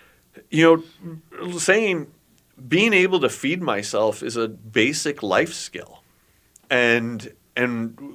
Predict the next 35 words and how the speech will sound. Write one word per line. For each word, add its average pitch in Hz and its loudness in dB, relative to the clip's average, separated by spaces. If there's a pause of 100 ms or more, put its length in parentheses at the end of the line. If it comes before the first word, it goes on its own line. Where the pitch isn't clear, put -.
(340)
you 151 -6
know, 131 4
I'm 131 2
not 147 2
some 151 -4
conspiracy 131 -2
theorist 101 -4
or 98 -2
anything 98 -8
like 95 -10
that, 101 2
but 131 -4
we 143 -2
can 165 -6
get 135 -2
in 147 -2
and 131 -6
sit 165 -4
here 151 0
and 127 -6
say, 127 2 (800)
we 135 -6
have 170 -2 (380)
been 143 2 (640)
denied 131 0
the 135 -2
knowledge 120 -2 (680)
that 135 2 (200)
removes 135 0
us 127 0
from 127 0
this, 113 0 (480)
uh, 113 4
cycle 123 2
of, 110 2